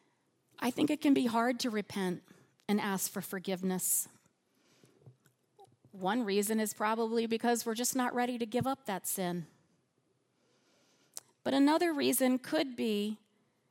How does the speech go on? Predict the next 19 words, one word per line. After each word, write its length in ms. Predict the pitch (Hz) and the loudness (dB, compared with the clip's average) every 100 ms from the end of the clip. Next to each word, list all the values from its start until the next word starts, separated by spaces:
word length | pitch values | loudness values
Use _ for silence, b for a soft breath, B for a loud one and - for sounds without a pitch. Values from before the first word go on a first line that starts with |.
| _ _ _ _ _ _ | _ _ _ _ _ _
that 140 | 247 262 | -2 2
maybe 320 | 277 330 330 | 2 2 2
our 160 | 311 277 | 4 4
main 460 | 254 262 269 277 | 4 4 4 2
experience 760 | 254 - - 254 262 254 233 - | 2 -2 -2 2 4 4 2 0
with 140 | 240 | -2
forgiveness 880 | - 226 214 247 240 214 208 - - - b b b | -2 -2 0 2 2 0 0 0 -2 -8 b b b
has 180 | - 254 | -2 0
been 180 | 254 254 - | 2 0 0
asking 540 | 254 277 - 254 240 | 0 0 0 0 -2
for 280 | - 233 226 | 0 0 0
it 140 | 196 | 0
from 200 | - 240 | -2 0
a 80 | 220 | -2
person 640 | - 240 240 - 214 202 - b b - | -2 -4 0 -2 -2 -4 -8 b b -8
who 80 | 254 | -4
really 580 | 269 269 254 226 214 - _ _ _ _ _ _ _ _ | 0 2 0 -2 -4 -10 _ _ _ _ _ _ _ _
doesn't 280 | 240 226 233 | -2 0 0
understand 920 | 214 196 180 - 202 202 185 180 170 | 0 -2 -4 -4 -4 -4 -4 -6 -10